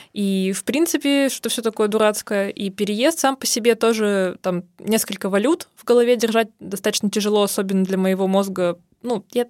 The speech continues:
весьма плохо считаю. Вот. И я такая: «Ну, что ж, наверное, пора». И мы с ней поговорили,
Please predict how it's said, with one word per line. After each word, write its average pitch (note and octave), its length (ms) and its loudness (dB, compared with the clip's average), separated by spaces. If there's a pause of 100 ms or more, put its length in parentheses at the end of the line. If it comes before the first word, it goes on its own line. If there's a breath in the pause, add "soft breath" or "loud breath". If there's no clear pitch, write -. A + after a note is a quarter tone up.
(100)
весьма A#3+ 260 -4
плохо F3+ 300 -6
считаю. G3+ 360 -10 (580 loud breath)
Вот. G3+ 300 -2
И - 80 -12
я B3 140 2
такая: B3 300 0
«Ну, D#4+ 180 0 (380)
что - 300 4
ж, - 100 -4
наверное, C4+ 440 2
пора». G#3 380 0
И G#3 60 -4
мы A#3+ 80 0
с - 100 -4
ней G#3 80 -2
поговорили, A3 680 -2